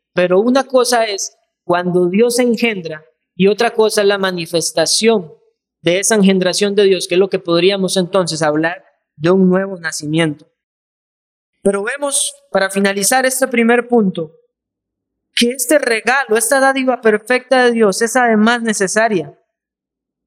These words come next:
Era necesario que Dios obrara de su propia voluntad y libremente,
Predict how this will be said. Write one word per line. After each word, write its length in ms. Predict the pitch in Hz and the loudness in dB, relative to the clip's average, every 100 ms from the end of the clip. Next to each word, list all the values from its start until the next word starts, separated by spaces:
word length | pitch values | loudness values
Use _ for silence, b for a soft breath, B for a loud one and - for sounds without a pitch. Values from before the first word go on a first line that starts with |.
| _ | _
Era 200 | 170 240 | -4 -2
necesario 720 | 269 254 226 - 254 285 226 | -2 -2 0 2 2 2 2
que 140 | 214 208 | 2 2
Dios 400 | 208 240 247 - _ _ | 2 0 -2 -12 _ _
obrara 640 | 208 208 202 233 269 226 | 2 4 2 2 0 -2
de 100 | 208 | -4
su 220 | 196 208 | -8 -8
propia 440 | - 220 247 254 240 | 0 0 2 0 0
voluntad 640 | 208 196 185 175 226 247 - _ _ _ - | 0 -2 -8 -4 -2 -2 -4 _ _ _ -2
y 140 | 208 | 2
libremente, 920 | 202 254 269 269 247 226 185 165 151 | 2 2 2 0 -2 -4 -8 -14 -14